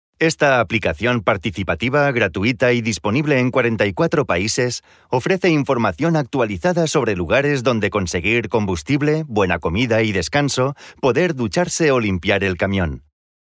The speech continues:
El valor de Trackfly reside en el hecho de que los mismos camioneros comparten sus consejos y recomendaciones,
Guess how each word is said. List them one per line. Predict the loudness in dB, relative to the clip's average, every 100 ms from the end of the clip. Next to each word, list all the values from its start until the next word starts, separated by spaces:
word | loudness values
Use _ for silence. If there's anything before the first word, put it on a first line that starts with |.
| _ _ -2
El | 0
valor | 2 2 0
de | 0 -2
Trackfly | -2 -4 0 0 0 -6 _ -4
reside | 0 0 0 0 2 2
en | 0
el | 0
hecho | -2 0 0
de | 0
que | -2
los | -4 -4
mismos | -2 0 0 -2 0
camioneros | 0 0 0 0 0 -2 -10 _
comparten | 0 0 -2 0 0 0
sus | -2 -2
consejos | -4 -2 -2 0 -2 -2
y | 0
recomendaciones, | 0 0 0 0 0 0 0 -2 -6